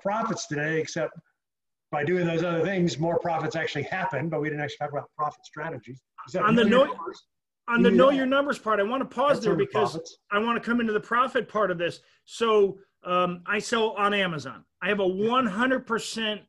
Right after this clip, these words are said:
Speaker 2: um, Amazon rating, meaning I just,
Speaker 1: Yeah.
Speaker 2: basically it means we ship on time, and when people ask for a return, we just give their money back. No questions
Speaker 1: Yeah.
Speaker 2: asked.
Speaker 1: Yeah.
Speaker 2: There's,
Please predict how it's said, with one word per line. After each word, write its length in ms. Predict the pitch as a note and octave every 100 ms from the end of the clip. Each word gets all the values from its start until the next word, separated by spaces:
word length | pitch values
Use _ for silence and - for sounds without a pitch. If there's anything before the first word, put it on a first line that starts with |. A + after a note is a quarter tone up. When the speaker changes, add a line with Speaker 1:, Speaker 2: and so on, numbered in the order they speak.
| _ _
Speaker 2:
um, 560 | F3 F3 E3 D#3+ D3+ B2+ _ _ -
Amazon 480 | G#3+ G#3 F3+ F#3+ E3+
rating, 360 | E3+ C3+ B2+
meaning 300 | D#3+ F3+ F3
I 100 | F3
just, 320 | E3+ F3 - _ _ _ _ _ _
Speaker 1:
Yeah. 60 | A#2+
Speaker 2:
basically 460 | A#3 C#4 B3 B3 B3
it 60 | G#3+
means 240 | A3 D#3+
we 140 | F3+
ship 340 | E3 - B3+ B3
on 220 | B3 A#3
time, 560 | F#3+ G3+ G3 F#3+ E3+ - _ _ _ -
and 460 | G3+ G3+ G3 F#3+
when 140 | F#3+ F3
people 320 | G#3 G#3 G#3
ask 200 | G3+ -
for 120 | G3+
a 20 | F3
return, 400 | F3+ F3+ F#3+ F3+
we 80 |
just 160 | F3 F3
give 140 | G3
their 80 | E3+
money 220 | F3 E3
back. 220 | B2 G2+ -
No 140 | F3
questions 380 | F#3+ F#3 D#3+ D#3
Speaker 1:
Yeah. 140 | C#3+
Speaker 2:
asked. 120 | C3 - _ _ _ -
Speaker 1:
Yeah. 100 | C#3
Speaker 2:
There's, 300 | G3 G3+ -